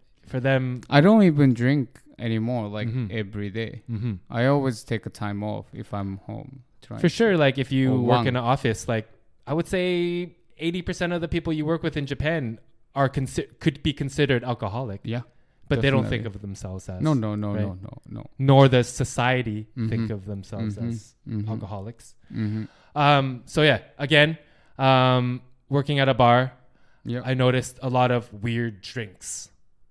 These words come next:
Speaker 2: Mm-hmm.
Speaker 1: that were, well, weird for me, right? That are not common in North America, that I had to learn how to make and understand the order.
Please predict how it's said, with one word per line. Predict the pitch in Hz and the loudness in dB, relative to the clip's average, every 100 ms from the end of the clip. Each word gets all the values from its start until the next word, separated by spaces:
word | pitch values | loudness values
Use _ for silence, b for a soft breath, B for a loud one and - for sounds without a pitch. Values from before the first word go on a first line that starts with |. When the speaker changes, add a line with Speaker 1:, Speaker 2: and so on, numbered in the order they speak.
| - | -8
Speaker 2:
Mm-hmm. | 117 123 151 - | -4 -2 -4 -2
Speaker 1:
that | 117 | 0
were, | 110 110 104 - - | 2 2 -2 -8 -8
well, | 107 | -4
weird | 117 143 139 | 0 0 0
for | - 120 | -4 -4
me, | 117 98 | -2 -4
right? | 107 110 | -4 -2
That | 113 | -2
are | 110 | 0
not | 123 120 | 0 -2
common | - 123 117 110 104 113 | -2 0 0 -2 -4 -6
in | 120 | -6
North | 110 107 | -4 -4
America, | 113 104 95 - 92 - b b b b | -4 -4 -6 -6 -12 -12 b b b b
that | 117 107 | 0 0
I | |
had | 104 110 | 0 0
to | 107 | 0
learn | 104 104 | 0 0
how | 107 | -2
to | 101 | -2
make | 113 113 113 110 | 0 0 0 -2
and | 104 95 110 | -6 -8 -8
understand | 117 107 - 110 104 101 | -4 -4 -4 -4 -4 -4
the | |
order. | 98 107 101 95 82 | -6 -4 -4 -6 -14